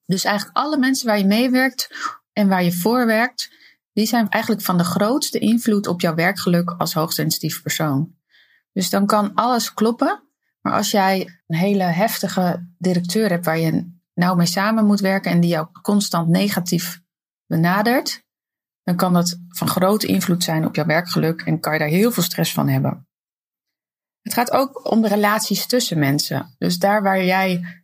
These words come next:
misschien niks mee te maken hebt, kan je ook merken dat er tussen mensen bepaalde dingen niet helemaal goed gaan. En er ontstaat een negatieve sfeer.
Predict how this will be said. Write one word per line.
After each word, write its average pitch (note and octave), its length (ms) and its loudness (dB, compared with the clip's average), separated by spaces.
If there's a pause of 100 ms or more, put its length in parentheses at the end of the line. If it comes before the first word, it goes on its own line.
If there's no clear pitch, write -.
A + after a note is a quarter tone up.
(140)
misschien F#3+ 640 -2
niks G#3 240 0
mee F3 160 2
te F3 100 0
maken G3+ 380 0
hebt, C4 160 -2
kan G3+ 180 0
je F#3+ 100 0
ook G#3 140 0
merken G3+ 320 2
dat F#3 160 0
er F3 160 -4
tussen B3 340 0
mensen D#3+ 420 0 (340)
bepaalde E3 420 -2
dingen D#3+ 460 0
niet D#3+ 200 -2
helemaal D#3 260 0
goed A#3 260 -4
gaan. A#3+ 420 -2 (440)
En G#3 120 0
er A3 140 0
ontstaat A3+ 440 0
een G3+ 380 2
negatieve G3+ 600 0
sfeer. D#3+ 600 -2